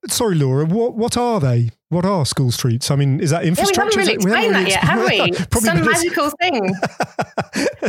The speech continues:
Speaker 2: Some
Speaker 1: Let's start
Speaker 2: magical
Speaker 1: at the
Speaker 2: thing,
Speaker 1: beginning.
Speaker 2: Ned.
Speaker 1: Okay.
Speaker 2: It just happens. The, the, the school fa-, school street fairy comes down.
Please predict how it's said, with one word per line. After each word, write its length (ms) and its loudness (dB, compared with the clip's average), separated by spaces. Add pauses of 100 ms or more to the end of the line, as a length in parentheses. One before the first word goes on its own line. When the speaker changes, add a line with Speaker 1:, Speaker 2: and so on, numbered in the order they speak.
Speaker 2:
Some 160 -2
Speaker 1:
Let's 180 2
start 220 0
Speaker 2:
magical 80 0
Speaker 1:
at 20 -2
the 60 -2
Speaker 2:
thing, 160 2
Speaker 1:
beginning. 80 2
Speaker 2:
Ned. 340 2
Speaker 1:
Okay. 420 -2 (220)
Speaker 2:
It 100 -6
just 220 -4
happens. 540 -2
The, 140 -2
the, 140 -4
the 200 -2
school 200 -2
fa-, 280 0
school 260 -2
street 240 -2
fairy 280 0
comes 240 -4
down. 240 0